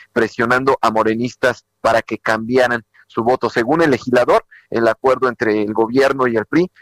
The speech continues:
fue que Sauri no utilizara la mesa para interponer controversias constitucionales en contra del gobierno federal. Textualmente dijo, eh, Gerardo Fernández Noroña, "Hay división de poderes y la secretaria de Gobernación, Olga Sánchez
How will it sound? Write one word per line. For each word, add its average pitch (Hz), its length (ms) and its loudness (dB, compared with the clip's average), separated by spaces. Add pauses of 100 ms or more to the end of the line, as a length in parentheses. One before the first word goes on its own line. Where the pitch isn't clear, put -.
(120)
fue 127 200 0
que 110 220 0
Sauri 143 440 -2
no 127 180 2
utilizara 160 560 0
la 117 120 2
mesa 139 340 -2
para 113 340 0
interponer 117 680 -4 (240)
controversias 113 840 0
constitucionales 110 960 -4 (260)
en 113 220 0
contra 123 540 0 (100)
del 131 320 2 (240)
gobierno 113 720 0 (160)
federal. 107 360 2 (120)
Textualmente 185 640 0
dijo, 131 420 0 (320)
eh, 113 260 2
Gerardo 120 360 0
Fernández 113 360 -2
Noroña, 107 440 -4 (320)
"Hay 165 220 0
división 131 500 -4
de 117 80 -2
poderes 147 600 0
y 117 80 -4
la 107 160 0
secretaria 110 480 0
de 110 80 -2
Gobernación, 107 520 -2
Olga 110 220 0
Sánchez 120 400 -6